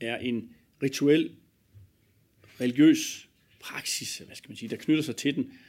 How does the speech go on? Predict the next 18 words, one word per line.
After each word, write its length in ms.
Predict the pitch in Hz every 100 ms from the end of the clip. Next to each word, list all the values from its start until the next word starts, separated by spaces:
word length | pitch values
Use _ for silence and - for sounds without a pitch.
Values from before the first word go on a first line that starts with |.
| - - _ _ -
Og 80 | 147
på 40 |
den 140 | 190
måde 160 | 208 202
er 120 | 180
vi, 220 | 147 156 -
er 80 | 147
vi 120 | 139
måske 340 | 139 135 165
blevet 280 | 151 139 123
fanget 540 | 123 - 135 214 277 - - -
i, 240 | 190 196 -
at 180 | 147 127 -
vi 120 | 131
alle 160 | 127 170
sammen 300 | 190 175 143
har 280 | 123 135 127
fået 540 | - - 147 156 160